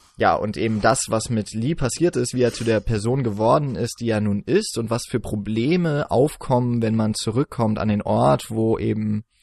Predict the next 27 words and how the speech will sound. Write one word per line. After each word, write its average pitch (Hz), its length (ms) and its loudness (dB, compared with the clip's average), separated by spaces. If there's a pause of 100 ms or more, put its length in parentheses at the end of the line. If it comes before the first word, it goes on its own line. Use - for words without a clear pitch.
(280)
ja, 107 200 0
Unheil 127 520 4
passiert 110 400 0
ist 110 300 -2
und 107 280 -6
einem 107 340 0
die 107 100 -4
Vergangenheit 107 840 0 (680)
auf 110 160 2
nochmal 110 300 4
eine 110 140 4
ganz 110 240 2
andere 107 720 2 (120)
Art 107 240 0
und 110 160 -4
Weise 104 460 2
wieder 107 260 0
einholt, 98 640 0 (140)
denn 104 140 0
so 101 100 -6
richtig 113 260 -6
losgelassen 110 580 -4
hat - 80 -8
es - 140 -16
ihn 98 160 -6
ja 92 100 -2
nicht. 95 380 -10